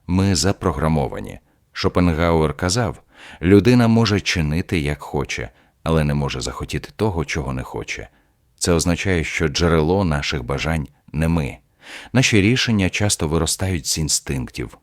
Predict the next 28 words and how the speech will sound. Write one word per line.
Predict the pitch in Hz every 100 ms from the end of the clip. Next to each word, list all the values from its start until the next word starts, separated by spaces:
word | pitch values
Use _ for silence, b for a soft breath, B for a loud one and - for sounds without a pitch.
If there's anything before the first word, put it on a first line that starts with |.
| -
болю, | 64 78 87 67 55 -
чужих | - 78 87 -
уявлень. | 87 90 71 - 98 - B B B
Ми | 95 107
хочемо | - 107 - 95 82
багатства, | 90 82 101 117 - - 58
бо | 69 82
нас | 87 85 78
навчили, | 73 - - 107 95 69
що | - - 65
це | - 85
безпека. | 76 76 - - - - - _ B B B
Ми | 82 95
прагнемо | - 92 80 78 76
кохання, | 71 69 - 69 110 123 120 - -
бо | 76 101
боїмось | 82 80 73 76 78
самотності. | - 73 62 - - - - - - B B B
Ми | 98 117 120 113
не | 113 101
стільки | - - 123 104 - 90
хочемо | - 92 - 73 67
успіху, | 87 143 - 80 - 69
скільки | - - 113 107 - 98
боїмося | 80 90 82 82 113 - 85
бути | 80 82 92
нікому | 85 80 80 73 71
непотрібними. | 73 73 71 76 85 73 69 65 -